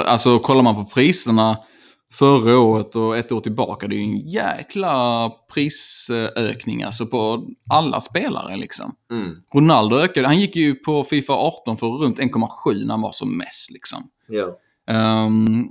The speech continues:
Speaker 1: han var ju uppe på en bra bit över två komma fyra förra året.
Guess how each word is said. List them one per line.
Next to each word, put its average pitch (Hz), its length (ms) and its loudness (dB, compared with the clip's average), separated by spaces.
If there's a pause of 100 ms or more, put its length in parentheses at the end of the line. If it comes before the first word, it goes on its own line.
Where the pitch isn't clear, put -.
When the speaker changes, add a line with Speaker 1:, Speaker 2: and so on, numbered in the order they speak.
Speaker 1:
han 127 180 4
var 113 80 6
ju 165 80 6
uppe - 120 -2
på 139 140 0
en 131 300 4
bra 139 160 2
bit 127 160 0
över 113 160 2 (100)
två 123 120 0
komma 113 280 0
fyra 156 280 -2
förra 175 280 -6
året. 131 260 -12